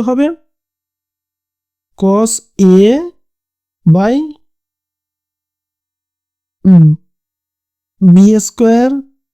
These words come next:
প্লাস সি স্কয়ার মাইনাস এ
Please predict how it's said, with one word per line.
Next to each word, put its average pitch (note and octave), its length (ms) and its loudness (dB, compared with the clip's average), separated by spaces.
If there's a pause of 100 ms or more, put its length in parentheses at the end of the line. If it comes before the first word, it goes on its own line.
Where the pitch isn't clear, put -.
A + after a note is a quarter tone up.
(100)
প্লাস F3 280 0 (920)
সি - 340 -6 (160)
স্কয়ার C4 380 -6
মাইনাস G3+ 540 0 (1040)
এ F#3+ 140 0